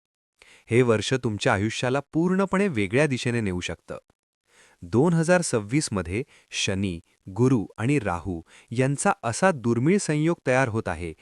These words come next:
की या राशीच्या जीवनात धन, प्रतिष्ठा आणि मोठ्या संधींचे दरवाजे उघडू लागतील. पण लक्षात ठेवा, श्रीमंत होण्याआधी नशीब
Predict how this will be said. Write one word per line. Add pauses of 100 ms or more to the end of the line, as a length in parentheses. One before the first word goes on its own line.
(240)
की
या
राशीच्या
जीवनात
धन, (280)
प्रतिष्ठा (280)
आणि
मोठ्या
संधींचे
दरवाजे
उघडू
लागतील. (680)
पण
लक्षात
ठेवा, (340)
श्रीमंत
होण्याआधी
नशीब